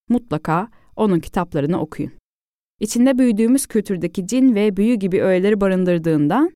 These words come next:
diğer ülkelerdeki korku öykülerinden daha derine dokunduğunu hissedebilirsiniz.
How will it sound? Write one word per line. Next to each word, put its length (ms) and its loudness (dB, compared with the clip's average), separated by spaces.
diğer 240 0
ülkelerdeki 680 -2
korku 340 -2
öykülerinden 640 -2
daha 240 -2
derine 320 -2
dokunduğunu 460 -4
hissedebilirsiniz. 1000 -6